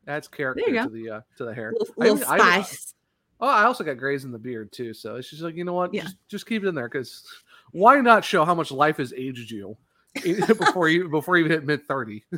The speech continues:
Speaker 2: So
Speaker 1: I
Speaker 2: I went, I went and got my hair done before I went to Michigan 'cause obviously, like, pictures were gonna be taken, family event, et cetera.
Speaker 1: Hot, it's, plus
Speaker 2: <laughs> And
Speaker 1: it's hot, hot girl summer 'cause why not?
Speaker 2: I mean, no, it's,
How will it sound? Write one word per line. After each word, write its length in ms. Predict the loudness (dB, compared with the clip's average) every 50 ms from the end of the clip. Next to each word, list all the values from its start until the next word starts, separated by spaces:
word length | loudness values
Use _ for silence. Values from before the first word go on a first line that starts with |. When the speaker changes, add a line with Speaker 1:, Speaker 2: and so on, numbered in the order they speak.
| -12 -12 -16 -20 -20 _ -20 -18 -8
Speaker 2:
So 300 | 2 4 6 6 6 6
Speaker 1:
I 0 |
Speaker 2:
I 80 | 4 4
went, 260 | 4 2 0 -2 -4 _ _ _ _ _ _ _ _ _ _ -20 -20 _ _ -2
I 40 | 0
went 120 | 2 2 2
and 60 | 2
got 80 | 2 2
my 60 | 0 0
hair 160 | 2 2 2
done 200 | 2 0 -2 -2
before 340 | -4 -6 -6 -2 0 2 2
I 40 | 2
went 140 | 0 -2 -4
to 60 | -6
Michigan 280 | -6 -6 -6 -8 -8 -8
'cause 120 | -8 -6 -6
obviously, 360 | -4 -4 -6 -6 -6 -4 -4
like, 280 | -4 -4 -6 -8 -12 -18 _ _ _ _ _ _ _ -4
pictures 360 | -2 -2 -2 0 -2 -4 -4 -4
were 80 | -4 -4
gonna 140 | -4 -4
be 80 | -4 -4
taken, 480 | -2 0 0 0 0 -4 -6 -6 -6 -4
family 360 | -4 -4 -2 -2 -2 -2 0
event, 280 | 0 0 -2 -4 -6 -8
et 80 | -10 -8
cetera. 400 | -6 -6 -6 -6 -6 -6 -6 -8 -12 _ _ _ _ _ -12 -6
Speaker 1:
Hot, 160 | -4 -4 -2 -4
it's, 120 | -4 -2
plus 260 | -2 2 4 4 4 4
Speaker 2:
<laughs> 0 |
And 0 |
Speaker 1:
it's 120 | 2 -2 -8 -6
hot, 280 | -4 -4 -2 -2 -4 -2
hot 220 | 0 0 0 0
girl 140 | -2 -6 -6
summer 340 | -8 -8 -10 -10 -10 -12 -14 -18 _ _
'cause 140 | -18 -12
why 120 | -10 -10 -8
not? 220 | -8 -8 -10 -12 -14 _ -20 -20 _ _ -4
Speaker 2:
I 60 | -2
mean, 240 | -2 -2 -2 -2 -2
no, 160 | 0 0 0
it's, 340 | -2 -4 -6 -10 -14 -14 -18